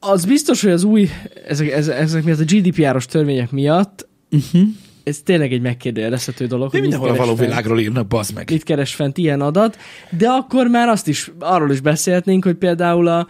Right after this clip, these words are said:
Speaker 1: cég adatbázisokban mit keresnek személyes adatok.
Speaker 2: Ja, persze.
Speaker 1: Tehát az is egy olyan kellemetlen dolog szerintem, hogy az ember csinál Magyarországon egy céget,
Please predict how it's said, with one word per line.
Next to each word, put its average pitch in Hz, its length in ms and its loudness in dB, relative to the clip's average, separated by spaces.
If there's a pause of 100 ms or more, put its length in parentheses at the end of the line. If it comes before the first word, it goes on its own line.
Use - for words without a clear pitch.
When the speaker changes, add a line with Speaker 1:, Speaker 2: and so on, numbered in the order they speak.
(240)
Speaker 1:
cég 165 480 0
adatbázisokban 143 880 -2
mit 147 160 -2
keresnek 139 380 -6
személyes 120 440 -6
adatok. 117 360 -12 (260)
Speaker 2:
Ja, 311 200 2
persze. - 420 -6 (220)
Speaker 1:
Tehát 170 220 2
az 170 140 0
is 143 140 -2
egy 143 140 0
olyan 143 380 -2
kellemetlen 139 560 -2
dolog 139 220 -4
szerintem, 151 480 -4
hogy 151 240 -4 (840)
az 175 260 -2
ember 185 260 2
csinál 180 220 0
Magyarországon 151 560 2
egy 147 140 0
céget, 175 560 0